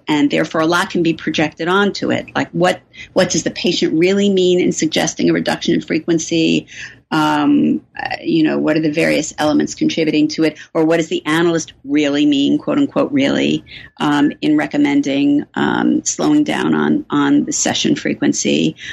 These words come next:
or even, in fact, uh, bringing something to a close?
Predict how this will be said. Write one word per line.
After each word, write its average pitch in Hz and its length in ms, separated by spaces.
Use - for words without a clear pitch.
or - 300
even, 139 220
in 139 60
fact, - 480
uh, 147 220
bringing 143 300
something 147 380
to - 120
a 143 40
close? 139 640